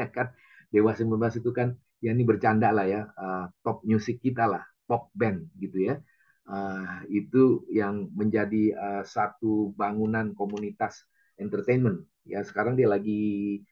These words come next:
di S C T V Award. Kita tidak tahu apakah dia menang, segala macam, kita nggak tahu lah, tapi it doesn't matter lah. Nah, jadi saya mengatakan sesungguhnya di dunia ini bukan Dewa Sembilan belas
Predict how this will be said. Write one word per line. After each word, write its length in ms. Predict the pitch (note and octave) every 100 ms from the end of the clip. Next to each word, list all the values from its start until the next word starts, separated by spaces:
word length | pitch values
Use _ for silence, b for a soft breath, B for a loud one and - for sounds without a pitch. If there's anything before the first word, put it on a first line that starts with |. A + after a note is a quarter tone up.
| b b b
di 160 | G#2+ A2
S 160 | - G2+
C 160 | A2 -
T 160 | G2+
V 80 | G#2+ G#2+
Award. 400 | A2+ G#2 - _
Kita 240 | G#2 F#2+
tidak 320 | F2 G#2 F#2+
tahu 160 | G2 A#2
apakah 400 | G2+ G2+ - G#2+
dia 160 | G#2+ G2+
menang, 560 | G2+ A2 A2+ A#2+ A#2
segala 240 | A2 G2 F#2
macam, 160 | G2+
kita 240 | G#2 A2 F2+
nggak 140 | F2+
tahu 80 | G#2
lah, 160 | G2 G2
tapi 240 | - F#2+
it 20 | G2+
doesn't 160 | F2+
matter 240 | G2 G#2+ G#2+
lah. 160 | E2+ - b b b b -
Nah, 160 | A2 G2
jadi 320 | G#2 B2 D#3 - _ _ _ _
saya 240 | B2 D3+
mengatakan 560 | D#3 C3+ B2 C#3 A#2+ G#2+
sesungguhnya 640 | - A#2+ B2+ A#2+ C3 E3
di 160 | C3 B2
dunia 320 | A#2 A2+ A#2
ini 400 | A2 A#2 D#3+ D#3 _ _ _ -
bukan 320 | A2 A2+ A#2+
Dewa 240 | A#2 A#2+
Sembilan 400 | - B2 A#2 A2+
belas 160 | A#2+ G#2